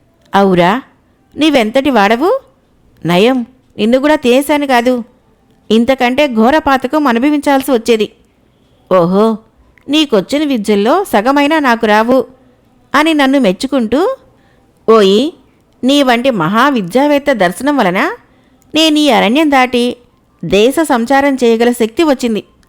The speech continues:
నీకు ఉపకారం చేస్తాను" అని నా చెవిలో ఒక రహస్యం చెప్పి, "ఈ రూపంగా నీకు రాజ్య వైభవం సిద్ధిస్తుంది" అని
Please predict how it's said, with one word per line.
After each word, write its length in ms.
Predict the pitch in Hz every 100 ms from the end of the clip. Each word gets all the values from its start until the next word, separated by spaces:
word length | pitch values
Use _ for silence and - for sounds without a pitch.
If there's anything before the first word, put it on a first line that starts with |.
| _ _ _ _ -
నీకు 260 | 330 339 302
ఉపకారం 540 | 202 220 302 320 285
చేస్తాను" 500 | 240 240 226 226 226 _ 294
అని 460 | 302 262 262 302 _ _ _ _ _ -
నా 200 | 302 - 226
చెవిలో 300 | 185 220 311
ఒక 200 | 294 285
రహస్యం 520 | 214 214 226 311 277
చెప్పి, 420 | 214 - 302 453 - _ _ _ _ _ -
"ఈ 180 | 311 302
రూపంగా 680 | 196 208 294 302 247 233 - _ -
నీకు 280 | 294 294 254
రాజ్య 420 | 190 208 233 320
వైభవం 520 | 277 247 220 240 311
సిద్ధిస్తుంది" 720 | 240 214 311 - 233 220 240 - _ _ _ _ -
అని 400 | 311 302 262 285